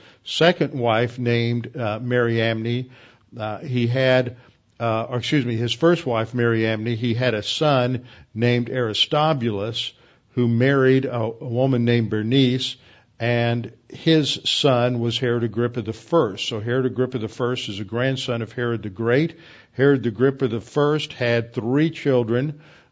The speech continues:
uh, Herod Agrippa the second, uh, Bernice, and Drusilla. Bernice married a, her first marriage was to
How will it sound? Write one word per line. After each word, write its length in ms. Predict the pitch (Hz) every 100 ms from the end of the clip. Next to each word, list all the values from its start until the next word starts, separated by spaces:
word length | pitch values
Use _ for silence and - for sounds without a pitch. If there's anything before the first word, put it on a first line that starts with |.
| -
uh, 220 | 104 104
Herod 260 | 107 135 131
Agrippa 380 | 117 131 131
the 120 | 107 110
second, 560 | - 151 151 151 143 - _ _ _ -
uh, 200 | 107 104
Bernice, 840 | 107 117 113 135 147 143 - - -
and 480 | 120 120 120 123 123 113
Drusilla. 760 | 113 113 - 165 160 104 95 - _ - - _ -
Bernice 680 | 107 120 120 156 180 - - _
married 600 | 123 131 131 131 131 139
a, 340 | 120 120 117 113
her 260 | 107 117
first 460 | 113 - 170 160 -
marriage 440 | 127 123 127 123
was 240 | 113 117 -
to 200 | 117